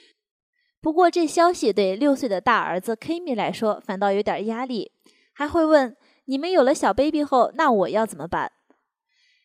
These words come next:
林志颖和好友J J林俊杰十一日为代言厂商的演唱会站台，人逢喜事精神爽。即将再度当爸爸的他，脸上的笑容就没停下来过。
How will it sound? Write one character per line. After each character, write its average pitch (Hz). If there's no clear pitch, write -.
林 269
志 359
颖 214
和 226
好 214
友 214
J 285
J 233
林 208
俊 302
杰 190
十 -
一 302
日 240
为 208
代 214
言 196
厂 -
商 254
的 247
演 180
唱 233
会 277
站 208
台， 151
人 311
逢 392
喜 -
事 220
精 311
神 226
爽。 196
即 277
将 339
再 359
度 226
当 220
爸 220
爸 175
的 156
他， 196
脸 254
上 339
的 277
笑 285
容 226
就 240
没 185
停 202
下 240
来 196
过。 175